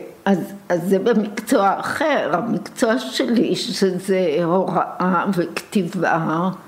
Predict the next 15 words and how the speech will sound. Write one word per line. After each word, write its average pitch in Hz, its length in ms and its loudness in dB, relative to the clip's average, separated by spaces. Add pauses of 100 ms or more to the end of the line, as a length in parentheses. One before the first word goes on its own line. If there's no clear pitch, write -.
(540)
הם, 185 340 4
אה, 190 400 4 (240)
אפש-, - 360 -2 (120)
הם 190 140 6
נתנו 185 340 2
לי 285 180 2
אפשרות 254 840 -2 (460)
להמשיך, 196 960 -2
אה, 185 220 2
להיות 180 400 2
אדם 170 600 2 (480)
ויטלי, 185 760 0 (240)
אדם 170 580 0 (140)
פעיל. 180 580 2 (1120)
וזה 185 600 0